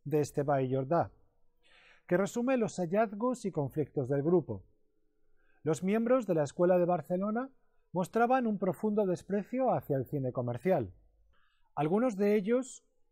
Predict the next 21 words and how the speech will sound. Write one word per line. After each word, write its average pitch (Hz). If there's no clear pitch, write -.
como 156
Josep 147
María 170
Font 214
o 196
Jaime 170
Camino, 175
buscaban 233
también 185
retratar 190
algunos 165
de 185
los 165
cambios 202
sociales 180
que 135
estaban 175
acaeciendo 131
en 120
el 123
momento. 139